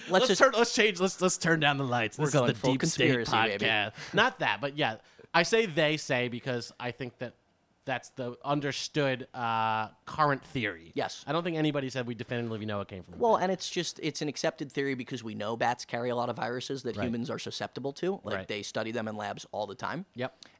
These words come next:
Speaker 1: And you're right. If we did take better care of our planet, if we weren't expanding so far into these areas that have not been built up by humans before,
Speaker 2: Mm-hmm.
Speaker 1: there would be more space for the animals. We wouldn't have as much interaction
Speaker 2: Right.
Speaker 1: with something like a bat. There would be less chance for these things to spread.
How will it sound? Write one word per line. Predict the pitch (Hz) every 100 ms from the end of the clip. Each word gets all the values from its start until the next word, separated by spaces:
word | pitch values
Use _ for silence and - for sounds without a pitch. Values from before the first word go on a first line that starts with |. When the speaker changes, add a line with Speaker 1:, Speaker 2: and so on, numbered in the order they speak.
| -
Speaker 1:
And | 123 120 117 107 -
you're | 135 131
right. | 147 117 -
If | 117 -
we | 120
did | 170 180
take | 147 123
better | 117
care | 113 123
of | 107
our | 98
planet, | - 101 110
if | 120
we | 131
weren't | 127 151 139
expanding | - - 113 110 107 104
so | - 110
far | - 113 107
into | 98 101 -
these | 107 101 -
areas | 107 107 104 101
that | - 104 - _ -
have | 113 107
not | 117 127 -
been | 110 104 98 -
built | 107 95 104
up | - -
by | 101
humans | 87 113 104 104
before, | 107 - 117 160
Speaker 2:
Mm-hmm. | 123 113 113
Speaker 1:
there | 127
would | 139
be | 139
more | 160 151
space | - 151 -
for | 139
the | 143
animals. | 170 131 113
We | 123
wouldn't | 135 135
have | 139 127
as | 113
much | 120 127 -
interaction | 135 123 104 120 - - 71 _ 107
Speaker 2:
Right. | 113
Speaker 1:
with | 98
something | 117 107 104
like | 101
a | 101
bat. | 101 -
There | 123
would | 117
be | 123
less | 135
chance | - - 147 120
for | - 113
these | 110 113
things | - 117 110
to | - 113
spread. | - 127 117